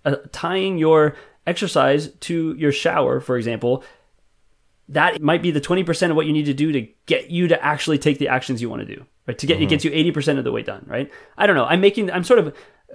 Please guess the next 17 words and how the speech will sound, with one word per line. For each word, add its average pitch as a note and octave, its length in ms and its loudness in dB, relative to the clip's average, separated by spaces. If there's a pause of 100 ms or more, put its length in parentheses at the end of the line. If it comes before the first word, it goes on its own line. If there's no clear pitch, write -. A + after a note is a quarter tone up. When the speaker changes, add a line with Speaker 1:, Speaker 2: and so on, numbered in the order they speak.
Speaker 1:
uh, - 360 -12
coming F#3+ 180 0
off F3 140 0
the D#3 60 -6
cuff, F3 200 -2
but E3 220 2
I F#3 80 -2
think, - 380 -4 (1200)
I F3+ 80 0
think A3+ 240 0
you E3+ 240 4
and D3+ 80 4
I C#3 40 2
think D#3 140 0
everybody C#3+ 260 2
listening C3+ 340 -2
will, A#2+ 380 -4